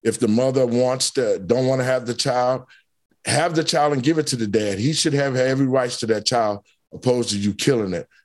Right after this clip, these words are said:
Now, I, I have to say this. I believe that it's a woman's right to choose on whatever she's gonna do. But I think if a father wanna step up to the plate, then she should have that baby and give it to him. Just like my girlfriends, they was like, "You know what?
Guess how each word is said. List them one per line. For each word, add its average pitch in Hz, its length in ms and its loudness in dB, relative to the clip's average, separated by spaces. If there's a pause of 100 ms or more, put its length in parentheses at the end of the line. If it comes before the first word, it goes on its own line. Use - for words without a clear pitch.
(120)
Now, 139 260 0
I, - 240 -6
I 127 120 -2
have 143 220 -2
to 147 100 -2
say 156 180 0
this. 120 300 -2 (400)
I 131 100 0
believe 151 540 2
that 117 240 2
it's 120 160 -2
a 120 60 2
woman's 123 420 0
right 110 200 0
to 98 120 -10
choose 120 260 2
on 107 140 0
whatever 123 280 2
she's 117 280 -2
gonna 107 260 0
do. 107 320 0 (380)
But 113 100 0
I 135 120 2
think 185 200 -4
if 180 80 0
a 147 80 2
father 165 460 0
wanna 175 260 0
step 175 280 -2
up 170 140 0
to 180 120 0
the 160 80 0
plate, 185 340 0 (540)
then 143 160 2
she 170 160 -2
should 160 180 0
have 156 260 0
that 151 160 0
baby 147 300 2
and 143 140 -4
give 185 180 2
it 156 120 -2
to 123 100 0
him. 107 300 -2 (300)
Just 131 160 0
like 131 200 2
my 143 180 2
girlfriends, 139 600 0
they 131 120 2
was 160 160 -2
like, 123 240 0
"You 147 60 0
know 151 160 4
what? 165 300 0